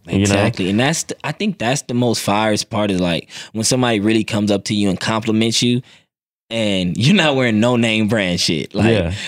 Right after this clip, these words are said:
Speaker 2: that's so fire. Like, bro, I don't need Gucci to put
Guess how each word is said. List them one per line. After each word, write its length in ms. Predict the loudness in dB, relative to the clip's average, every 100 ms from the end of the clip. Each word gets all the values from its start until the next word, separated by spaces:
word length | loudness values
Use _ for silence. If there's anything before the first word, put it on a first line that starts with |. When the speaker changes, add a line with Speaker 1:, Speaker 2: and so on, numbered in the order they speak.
| -10
Speaker 2:
that's 240 | -4 -4 0
so 220 | 0 0
fire. 340 | 0 -2 0
Like, 300 | 0 0 0
bro, 120 | 0 0
I 140 | 0
don't 220 | 0 2
need 340 | 2 2 0 0
Gucci 500 | 0 0 -2 -2 -4
to 100 | -10
put 260 | -6 -6